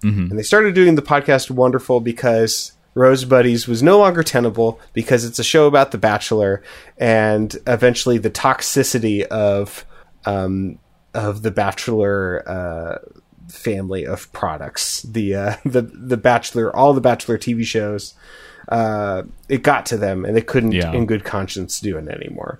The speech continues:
Speaker 1: Mm-hmm.
Speaker 2: Uh, but it was, it was a really entertaining show, um, Rose Buddies. And one thing that they <laughs> talk about in that show a lot is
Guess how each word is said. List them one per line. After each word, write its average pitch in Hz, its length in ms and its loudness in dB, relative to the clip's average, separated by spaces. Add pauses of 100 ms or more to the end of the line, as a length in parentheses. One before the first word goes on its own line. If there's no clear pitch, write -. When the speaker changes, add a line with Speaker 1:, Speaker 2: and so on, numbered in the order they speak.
(100)
Speaker 1:
Mm-hmm. 92 300 -2
Speaker 2:
Uh, 139 260 6
but 156 140 2
it 170 40 8
was, 175 160 4
it 165 160 4
was 160 100 4
a 147 80 2
really 233 220 4
entertaining 160 440 2
show, - 460 -4 (380)
um, 98 680 -4 (320)
Rose 120 280 2
Buddies. - 480 -12 (340)
And 117 280 0
one 139 340 2
thing 143 280 2
that 139 160 0
they - 100 -12
<laughs> - 0 -
talk - 400 -4
about 98 400 -4
in 110 140 -2
that 101 200 -4
show 98 320 -2
a 95 80 -2
lot 98 300 -4 (460)
is 113 540 2